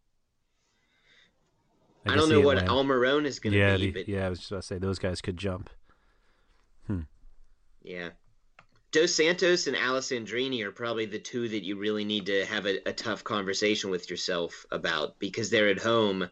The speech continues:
Speaker 2: against a, a Portland team where we don't know how good their defense is. Probably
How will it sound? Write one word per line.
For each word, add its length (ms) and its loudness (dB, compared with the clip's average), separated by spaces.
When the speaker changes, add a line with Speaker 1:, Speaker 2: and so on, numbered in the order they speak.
Speaker 2:
against 400 0
a, 400 2
a 80 -2
Portland 460 2
team 280 -4
where 160 -2
we 100 0
don't 160 -2
know 140 -4
how 120 -2
good 200 -4
their 120 0
defense 440 -6
is. 120 -8
Probably 680 0